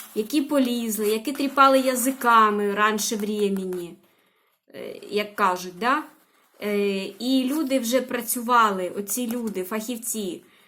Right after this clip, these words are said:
вони вже працю-, от після цих помилок, які зробили оці,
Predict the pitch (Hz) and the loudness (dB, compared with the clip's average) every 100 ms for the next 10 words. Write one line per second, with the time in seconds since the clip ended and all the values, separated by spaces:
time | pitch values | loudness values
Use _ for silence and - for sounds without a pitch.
0 | - 202 254 320 277 277 269 254 - - | -6 0 2 2 0 -2 -2 -6 -6 -4
1 | 269 - 311 - 269 262 285 269 - 233 | -4 0 2 2 2 0 -4 -2 0 2
2 | 226 233 349 427 - - 220 226 247 220 | 2 2 0 0 -4 -8 -6 -4 -2 -2
3 | 247 233 247 233 233 - 247 | 0 2 2 2 -2 -2 -2